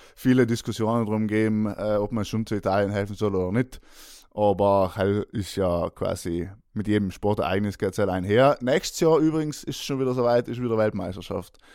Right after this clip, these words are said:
Speaker 2: Dann werden wir noch einen guten,
Speaker 1: Ja, aber im Winter.
Speaker 2: einen Punsch trinken und ein bisschen, äh, Public
Speaker 1: W M
Speaker 2: Viewing.
Speaker 1: und W-, W M auf dem W M, ja, ich freu mich schon.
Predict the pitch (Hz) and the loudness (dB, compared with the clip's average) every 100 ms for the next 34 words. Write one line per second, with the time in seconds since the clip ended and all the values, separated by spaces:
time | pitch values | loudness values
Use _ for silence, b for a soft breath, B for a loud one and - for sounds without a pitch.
0 | b b 123 123 127 123 123 117 117 123 | b b 0 6 6 6 6 4 4 2
1 | 120 123 123 120 127 110 123 139 131 104 | 2 2 2 2 0 0 -2 -4 -4 -4
2 | 104 - 185 214 - 160 165 165 - 139 | -2 4 6 4 0 0 0 -2 -4 -4
3 | 123 123 120 113 117 110 110 110 104 98 | -2 -2 -2 -4 -6 -4 -2 0 2 2
4 | 95 95 - 110 107 131 123 135 143 131 | 0 -2 0 0 2 2 4 6 6 6
5 | 123 113 107 131 120 120 78 110 127 139 | 4 0 -4 -4 -4 -4 -4 -2 2 4
6 | 156 180 170 160 147 131 143 139 127 104 | 4 4 4 4 0 0 2 4 2 -2
7 | 98 98 117 113 - 101 101 92 107 92 | -4 -2 -2 -4 -4 -2 -2 -6 -10 -10